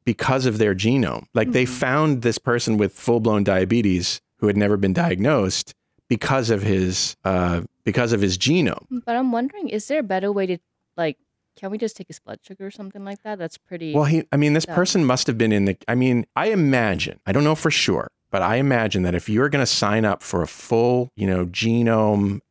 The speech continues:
Speaker 1: assay and get your, and get your, y-, you know, your stool sampled every three weeks and your urine sampled and
Speaker 2: Mm, true.
Speaker 1: your sputum and, you know, all, whatever, all kinds of things that you're gonna get sampled, that you probably had, I don't know, maybe you had a,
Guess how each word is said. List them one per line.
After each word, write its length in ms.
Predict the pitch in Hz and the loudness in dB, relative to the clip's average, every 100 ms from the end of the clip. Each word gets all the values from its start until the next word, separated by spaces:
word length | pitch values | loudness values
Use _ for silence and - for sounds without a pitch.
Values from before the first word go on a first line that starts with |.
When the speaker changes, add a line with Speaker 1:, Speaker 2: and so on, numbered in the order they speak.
| 101 | -4
Speaker 1:
assay 720 | 107 110 - 107 101 98 98 - | -2 -2 0 2 2 2 -2 -4
and 160 | 98 | -6
get 220 | 95 92 90 | -2 -2 0
your, 440 | 90 85 80 - - | -2 0 -2 -4 -4
and 160 | 98 | -2
get 200 | 90 98 | 0 0
your, 240 | 85 80 76 - | 0 -2 -4 -6
y-, 100 | 107 | -4
you 320 | 98 90 101 | -4 0 0
know, 120 | 87 | 0
your 200 | 82 85 | -2 -2
stool 400 | - - 156 151 | -4 0 2 2
sampled 500 | - 143 143 131 135 | 2 2 0 0 0
every 260 | 127 123 120 | 2 0 -2
three 280 | - 127 120 | 0 0 2
weeks 400 | 120 120 - - | 2 0 -2 -2
and 140 | 95 | 0
your 300 | 87 85 85 _ - | 0 0 -4 _ -6
urine 380 | 120 147 147 135 | 0 2 2 0
sampled 720 | - 131 127 127 117 117 113 | 0 0 0 2 2 2 2
and 140 | 107 98 | 2 2
Speaker 2:
Mm, 60 | |
true. 20 | |
Speaker 1:
your 240 | 95 90 85 | 2 2 0
sputum 1080 | - - _ _ - 143 147 143 135 127 113 | -2 -8 _ _ -2 0 2 2 2 2 2
and, 220 | 104 104 | 2 2
you 120 | 104 | 2
know, 100 | 104 | 2
all, 220 | 104 131 131 | 2 0 -2
whatever, 680 | 123 131 139 131 127 117 107 | 0 2 2 2 2 2 0
all 160 | - 104 | 0 -2
kinds 260 | - 107 101 | 0 -2 -2
of 60 | |
things 220 | - 98 | 0 -2
that 120 | 95 85 | 0 0
you're 120 | 92 | 0
gonna 160 | 95 | 0
get 180 | 90 82 | 0 -2
sampled, 420 | - 117 101 82 - - - - - | 0 -2 0 -2 -4 -20 -20 -18 -4
that 120 | 120 | -2
you 120 | 147 | -2
probably 840 | - - 180 220 156 113 104 101 - - | -4 -2 0 0 2 2 2 0 -4 -12
had, 640 | - 101 98 95 92 104 - | -6 -2 0 0 0 -4 -4
I 120 | 104 | -4
don't 100 | 143 | 0
know, 120 | 104 | 2
maybe 260 | 104 120 139 | 2 2 2
you 100 | 139 | 2
had 240 | 120 117 | 0 0
a, 160 | 107 | 0